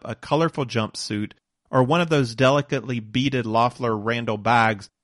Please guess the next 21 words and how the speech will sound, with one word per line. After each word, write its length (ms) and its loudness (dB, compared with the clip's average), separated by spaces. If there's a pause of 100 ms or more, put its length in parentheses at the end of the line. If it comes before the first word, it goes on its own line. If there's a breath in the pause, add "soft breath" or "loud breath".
(180)
that 180 -2
have 220 -4
suddenly 520 -4
and 100 -6
mysteriously 600 -6
become 440 -6
as 240 -6
ubiquitous 800 -6
as 220 -10
the 100 -10
cherry 360 -2
blossoms 540 -2
trees 600 -6 (480 soft breath)
in 140 -6
Brooklyn." 440 -8 (2250)
So 140 -12
whether 180 -4
you 120 -4
go 260 -4
to 80 -4
church 580 -6